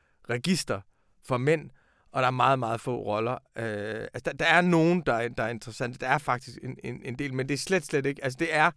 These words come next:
mændenes repertoire i meget, meget stort omfang. Så det, det er jo sådan set præmissen. Men jeg synes også, at der er nogle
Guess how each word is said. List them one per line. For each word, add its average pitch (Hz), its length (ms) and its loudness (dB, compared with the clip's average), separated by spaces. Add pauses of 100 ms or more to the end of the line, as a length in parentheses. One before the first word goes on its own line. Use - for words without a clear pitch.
(460)
mændenes 139 640 0
repertoire 107 640 -4
i 123 60 -6
meget, 120 260 -2
meget 117 240 -6
stort 117 280 -8 (640)
omfang. 127 420 -2
Så 143 100 -8
det, 160 240 0 (360)
det 185 60 10
er 196 40 10
jo 190 60 6
sådan 185 140 0
set 185 220 0
præmissen. 165 480 -2
Men 196 240 2 (1800)
jeg 170 200 2
synes - 680 -2 (680)
også, 185 420 4 (680)
at 156 200 -2 (120)
der 147 120 2 (140)
er 151 240 2 (1200)
nogle 147 500 -2